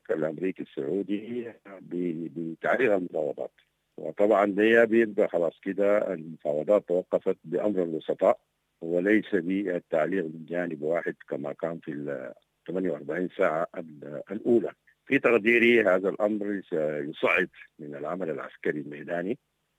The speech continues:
وأصلًا هنالك شكوى من بعض التصرفات من، من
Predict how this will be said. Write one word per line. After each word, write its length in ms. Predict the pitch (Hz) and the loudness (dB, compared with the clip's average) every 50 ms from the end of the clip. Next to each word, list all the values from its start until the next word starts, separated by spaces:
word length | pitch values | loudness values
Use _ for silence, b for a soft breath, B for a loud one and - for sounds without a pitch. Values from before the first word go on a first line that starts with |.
| _ _ _ | _ _ _
وأصلًا 1300 | - 90 87 85 85 85 80 78 80 78 71 73 71 71 69 - - - - 113 - - 120 113 104 98 92 90 85 82 82 80 76 76 71 69 76 - | -8 -6 -4 -2 -2 -2 -2 -4 -4 -4 -4 -4 -4 -4 -4 -6 -4 0 0 0 2 4 6 6 6 4 2 -2 -6 -6 -8 -8 -10 -10 -12 -14 -12 -12
هنالك 460 | 87 82 87 90 98 98 92 - 85 - | -10 -4 0 0 0 0 0 -2 -4 -2
شكوى 440 | - - - - 101 87 78 71 | -2 -4 -2 0 0 0 0 0
من 380 | 73 78 76 71 73 73 69 71 67 65 64 - | -4 -6 -12 -12 -14 -14 -14 -16 -16 -16 -10 -2
بعض 240 | - 98 90 87 - | 2 2 2 2 0
التصرفات 680 | 85 - - - - 78 65 71 71 - 87 85 85 78 - | -4 -8 -10 -8 -6 -6 -6 -6 -4 -2 0 0 0 0 -4
من، 340 | 76 78 76 71 60 64 | -10 -10 -10 -12 -14 -14
من 200 | 71 73 67 65 | -14 -14 -14 -16